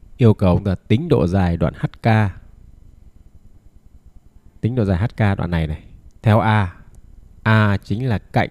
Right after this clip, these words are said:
của hình vuông A B C D. Thế thì bây giờ em thấy là trong tình huống mà M C H bằng ba mươi độ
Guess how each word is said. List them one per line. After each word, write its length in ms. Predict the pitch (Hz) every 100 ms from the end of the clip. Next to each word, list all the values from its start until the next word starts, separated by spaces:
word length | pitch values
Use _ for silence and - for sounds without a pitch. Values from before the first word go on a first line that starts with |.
| - -
của 120 | 85
hình 200 | 82 78
vuông 240 | 101 98
A 120 | 87
B 40 | 92
C 120 | 85
D. 140 | 104 98 80 - - - - - - - - _ - - - - - - - - _ _ - -
Thế 100 | 131
thì 100 | 123
bây 120 | 104
giờ 220 | 104 98
em 220 | 85 92 -
thấy 220 | 95 131
là 340 | 123 92 82 - - - - - - - - - - - - - - - -
trong 200 | 131 120
tình 120 | 107
huống 320 | 90 101 147
mà 120 | 123
M 200 | 92 92 107 98 90 82
C 20 | 120
H 200 | 107 135 - - - - -
bằng 360 | 87 76 71
ba 180 | 98 110
mươi 140 | 110
độ 180 | 101 92